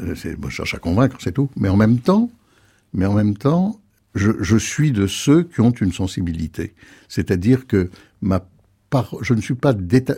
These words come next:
et il y a des avocats qui sont comme les, comme les comédiens rêvés par Diderot, euh, qui dit que c'est, c'est, c'est, c'est, c'est le comédien froid qui, qui réussit, qui est un grand comédien. Mais, euh, et vous avez des avocats qui sont comme ça.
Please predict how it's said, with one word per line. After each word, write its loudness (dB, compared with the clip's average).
et 0
il 4
y 4
a 6
des 0
avocats 0
qui -8
sont -6
comme -6
les, -6
comme -2
les -2
comédiens -2
rêvés -4
par -4
Diderot, -2
euh, -4
qui -12
dit -4
que -6
c'est, -8
c'est, -8
c'est, -12
c'est, -10
c'est -10
le -18
comédien -8
froid -2
qui, -10
qui -12
réussit, -8
qui -4
est -4
un -4
grand -4
comédien. -6
Mais, 2
euh, -4
et -4
vous -10
avez -6
des -8
avocats -6
qui -10
sont -6
comme 0
ça. 0